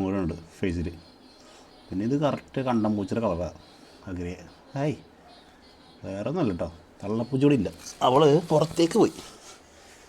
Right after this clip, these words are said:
അവൾക്ക് ഭയങ്കര അഹങ്കാരം. അഹങ്കാരമല്ല കേട്ടോ.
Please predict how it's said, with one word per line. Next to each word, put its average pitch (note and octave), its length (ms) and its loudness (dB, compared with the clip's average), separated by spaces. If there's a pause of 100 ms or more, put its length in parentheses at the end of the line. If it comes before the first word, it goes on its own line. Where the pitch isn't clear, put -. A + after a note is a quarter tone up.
(2000)
അവൾക്ക് C3 360 -2 (260)
ഭയങ്കര B2 600 4
അഹങ്കാരം. A#2 500 6 (1700)
അഹങ്കാരമല്ല B2+ 560 10
കേട്ടോ. F2+ 160 4